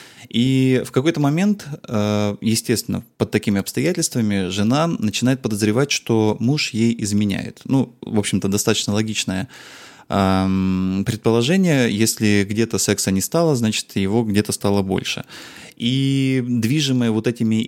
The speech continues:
идеями, м, сама себя убеждая в, в их истинности, естественно, трактуя, а, какие-то поступки или действия,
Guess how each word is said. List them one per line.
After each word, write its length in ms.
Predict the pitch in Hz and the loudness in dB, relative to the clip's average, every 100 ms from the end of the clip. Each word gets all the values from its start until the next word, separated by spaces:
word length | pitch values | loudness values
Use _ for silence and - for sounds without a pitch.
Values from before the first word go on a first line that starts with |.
| 113 | -2
идеями, 720 | 120 185 185 156 104 87 90 - - | 0 0 0 2 2 0 -6 -14 -6
м, 1300 | 95 92 95 92 92 90 - - - - 50 50 50 | -4 0 0 2 2 0 -2 -4 -6 -6 -10 -10 -4
сама 340 | - 135 127 110 | 0 2 2 0
себя 300 | - 104 101 | 0 0 0
убеждая 720 | 101 110 107 107 92 85 - - - | 2 0 0 0 0 -2 -6 -14 -8
в, 60 | - 95 101 | -6 -2 2
в 40 | |
их 220 | 101 - - | 2 0 0
истинности, 640 | 151 - 156 127 - 110 101 95 - 92 92 | 0 0 0 0 0 2 4 4 2 0 -2
естественно, 500 | - 110 - 101 98 - - _ | 0 0 2 0 0 -8 -20 _
трактуя, 720 | - 113 - 139 113 95 95 - - | 0 0 0 0 2 2 -2 -8 -8
а, 280 | 101 95 95 | -2 0 0
какие-то 360 | 101 - 107 95 | -2 0 0 0
поступки 580 | 101 - 120 - - 95 | -2 -2 -2 -4 -4 -4
или 140 | 95 | -2
действия, 640 | 107 165 160 135 113 104 | 0 0 2 2 2 2